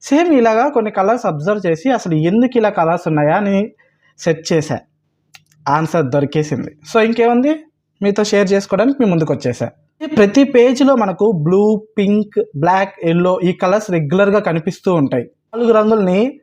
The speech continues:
సీఎంవైకే అనే పేరుతో పిలుచుకుంటా ఉంటారు. And ఇందులో ఒక్కొక్క కలర్కి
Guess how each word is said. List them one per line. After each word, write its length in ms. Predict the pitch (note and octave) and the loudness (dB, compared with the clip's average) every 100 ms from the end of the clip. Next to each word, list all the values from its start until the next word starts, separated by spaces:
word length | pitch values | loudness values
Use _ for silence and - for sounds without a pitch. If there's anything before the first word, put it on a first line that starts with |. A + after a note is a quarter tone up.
| _ - | _ -2
సీఎంవైకే 680 | A3+ A#3+ B3 G#3 G3 F#3+ G3+ | 2 4 2 2 0 0 -2
అనే 120 | F#3 F3+ | -2 -2
పేరుతో 300 | F#3 F#3 G3 F#3 | -2 -2 -2 -2
పిలుచుకుంటా 500 | E3+ - E3+ D#3 D3+ | -4 -4 -4 0 0
ఉంటారు. 260 | B2+ B2 - - - F3 | -2 -6 -10 -14 -2 0
And 160 | G3 | 2
ఇందులో 240 | F#3+ G#3+ F#3 | 2 4 2
ఒక్కొక్క 320 | E3 G#3 G3+ - | 0 -2 -2 -2
కలర్కి 420 | F3+ F#3+ G#3 G#3 | -2 0 -2 -2